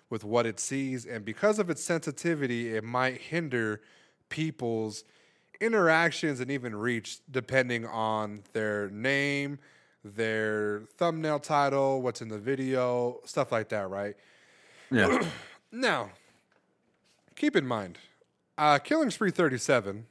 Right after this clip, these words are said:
Speaker 1: the name, really just derived from me killing thirty-seven people in a row on Modern Warfare two, right?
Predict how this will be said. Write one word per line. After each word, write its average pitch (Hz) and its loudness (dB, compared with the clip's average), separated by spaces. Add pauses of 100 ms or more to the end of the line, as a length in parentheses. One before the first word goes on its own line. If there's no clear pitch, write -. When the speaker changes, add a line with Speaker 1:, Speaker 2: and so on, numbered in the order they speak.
Speaker 1:
the 135 4
name, 123 -2 (600)
really 277 2
just 208 -2
derived 135 6
from 127 -2
me 127 -2 (440)
killing 147 0
thirty-seven 127 2
people 120 -2
in 107 -2
a 104 0
row 104 2
on 90 -2
Modern 104 0
Warfare 98 -6
two, 87 -10
right? 87 -8